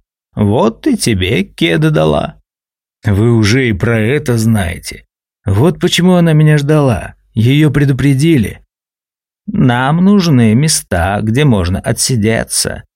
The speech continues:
привести мысли в порядок, а если надо, то и залечить раны. Ну все, хватит отдыхать, пора возвращаться. Хочу тебе кое-что показать. Что?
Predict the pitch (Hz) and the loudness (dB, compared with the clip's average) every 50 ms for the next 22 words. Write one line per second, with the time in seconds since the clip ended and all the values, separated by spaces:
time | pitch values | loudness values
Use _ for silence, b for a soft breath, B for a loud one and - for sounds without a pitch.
0 | _ _ _ _ 127 127 147 175 190 185 - - - 98 - 110 101 101 104 107 | _ _ _ _ -2 0 0 0 0 -2 -2 -2 0 0 2 2 2 2 2 0
1 | 101 - - 110 107 101 - - 107 101 98 104 101 101 101 98 95 104 101 - | 0 -2 -2 -2 -2 -2 -2 -4 -4 -2 0 0 0 0 0 0 -2 -4 -4 -8
2 | - _ - 95 82 78 78 76 82 92 104 127 135 - - 180 170 165 143 120 | -14 _ -6 -6 -4 -4 -4 -4 -2 -2 -2 0 -2 0 0 0 2 2 2 2
3 | 117 120 123 123 120 135 135 139 - - _ - - 98 110 120 131 131 127 120 | 2 2 0 0 0 -2 -2 -4 -6 -6 _ -4 -2 -2 -2 0 0 -2 -2 -2
4 | 123 120 110 104 101 101 - 113 110 107 - 110 107 107 107 110 107 104 98 110 | 0 0 0 0 0 -2 -2 -2 -2 -2 -2 -2 -2 -2 -2 -2 -2 -2 -4 -6
5 | 107 107 104 113 - _ _ _ _ _ _ _ _ _ - 139 143 139 131 117 | -8 -12 -14 -16 -18 _ _ _ _ _ _ _ _ _ -2 0 2 2 2 2
6 | 104 - - 139 117 87 82 76 71 - - - 117 143 156 185 - 170 156 - | 0 0 0 0 0 0 0 -2 -4 -6 -4 -2 -2 0 0 0 -2 -4 -6 -4
7 | - 135 117 107 107 95 - - - - - - - - - - - 101 98 123 | -4 -4 -2 -2 -4 -4 -4 -6 -8 -8 -8 -12 -14 -16 -12 -6 -4 -2 -2 0
8 | 143 156 175 156 156 170 165 151 - - 110 120 - - - - - - - - | 0 0 -2 -2 0 -2 -2 -2 -2 -2 -4 -4 -6 -6 -8 -6 -6 -6 -6 -8
9 | - _ _ _ _ _ _ - - 185 175 - - 214 208 202 - - 175 147 | -12 _ _ _ _ _ _ -6 -4 -4 -4 -2 0 -2 -2 0 -2 -4 -2 0
10 | 156 156 160 156 - - 110 107 107 107 - - - - - - 127 127 - - | 0 0 -2 -2 -4 -2 0 0 0 0 -2 -6 -8 -6 -4 -4 -4 -4 -6 -8
11 | 156 - - - 185 175 147 120 92 82 64 - - - - - - _ _ _ | -10 -10 -6 -6 -4 -4 -2 -2 -2 -4 -4 -6 -10 -16 -20 -20 -20 _ _ _
12 | _ _ _ _ _ _ _ - - - - - - 139 120 101 - - - _ | _ _ _ _ _ _ _ -8 -6 -6 -6 -2 0 0 0 0 -2 -6 -12 _